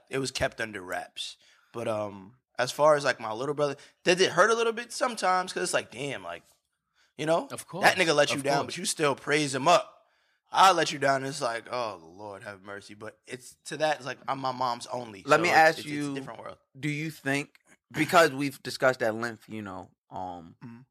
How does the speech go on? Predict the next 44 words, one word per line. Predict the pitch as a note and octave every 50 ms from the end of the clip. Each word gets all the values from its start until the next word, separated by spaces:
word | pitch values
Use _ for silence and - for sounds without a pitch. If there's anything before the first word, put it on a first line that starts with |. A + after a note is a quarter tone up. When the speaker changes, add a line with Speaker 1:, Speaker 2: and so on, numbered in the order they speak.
| _ _ _ _ _ _ _ _ _ _ _ _ _
Speaker 3:
you | A#2+ B2
know, | A2+ A2 F2
our, | - - A#2+ A#2+ -
our | - A#2+ B2+ B2+ B2 -
issues | - B2 A#2+ A#2+ - B2 A2
with | G#2 A2 A2
our | G#2+ G#2+
biological | G2+ G2+ G#2 G#2+ G#2 G#2+ G#2 G#2 G#2 G2+ G#2
fathers | - - G#2+ G#2+ G#2 G2 G2+ G2
and | G#2 G#2
things | - G#2+ G#2
of | G2
that | G2 F2+
nature, | F#2 G2 G2 - - F#2 _ _ _ _ _ _ _ _
do | D3 F3
you | F3+ F3+ F#3 G3+ E3
feel | C3 B2+ D#3 E3 E3 E3 D#3+
that | C#3+ C#3+ C#3 B2 - _ _ _ _ _ _ _ _ _ _
you | C3 C#3 D3+ C#3+
can | _ - E3+ D3 D3+ D#3
let | D#3 D#3 D#3
him | D#3 D#3 D3+
down? | C#3+ D3+ D#3 D#3+ E3+ D#3
Like, | C3+ A#2+ A2
do | A2+ B2
you | B2+ C#3 C#3
feel | - - C#3+ C3+
like | C3 A#2+ A#2
he | C3 C#3 C3
has | C3 B2 A#2+ A2+
a | G#2 A2
right | G#2 G#2+ A2+ A#2+ - -
to | B2
have | A#2+ A#2 A#2 G2+
any | A2+ A#2+ A#2+
stake | A2+ C#3+ C#3+ C#3+ C#3 B2+ C3+ C3+ B2+ B2
in | A#2+ B2 C3+ C3+
you | C3+ C#3
to | C3+ - B2 A2
feel | - - B2+ C3
Speaker 1:
Mm, | C3
nah. | B2+
Speaker 3:
let | B2+ A#2 A#2
down? | A#2 B2 B2 B2+ C#3+ F3